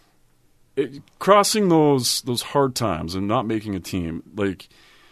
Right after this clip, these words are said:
m-, my path has been different than everybody else's, and my path didn't go very far, but it went way further than it should have. I s-, my first year I ever played hockey, the first time I ever put on goalie equipment or was on the ice to play hockey was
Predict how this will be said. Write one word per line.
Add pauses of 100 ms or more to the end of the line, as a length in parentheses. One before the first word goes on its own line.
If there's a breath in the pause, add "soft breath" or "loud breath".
(480 soft breath)
m-, (100)
my
path
has
been
different
than
everybody
else's,
and
my
path
didn't
go
very
far,
but
it
went
way
further
than
it
should
have. (480 soft breath)
I
s-,
my
first
year
I
ever
played
hockey,
the
first (260)
time
I
ever
put
on
goalie
equipment
or
was
on
the
ice
to
play
hockey
was